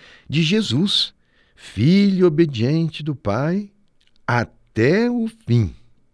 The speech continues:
Aquele caminho santo. Quando rezamos a Via Sacra, seguimos os passos de Jesus. E refletimos também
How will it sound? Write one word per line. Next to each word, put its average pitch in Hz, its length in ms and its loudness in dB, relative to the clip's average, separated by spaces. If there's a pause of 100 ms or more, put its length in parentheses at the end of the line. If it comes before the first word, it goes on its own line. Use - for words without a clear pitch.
(140)
Aquele 110 320 -6
caminho 110 480 0
santo. 92 600 -2
Quando 90 280 -6
rezamos 95 640 0
a 101 40 -6
Via 85 220 -8
Sacra, - 580 -10 (520)
seguimos 175 540 4
os 247 180 -6
passos 131 580 -4
de 101 140 -6
Jesus. 82 640 -8 (880)
E 233 180 6
refletimos 113 680 0
também 120 480 -2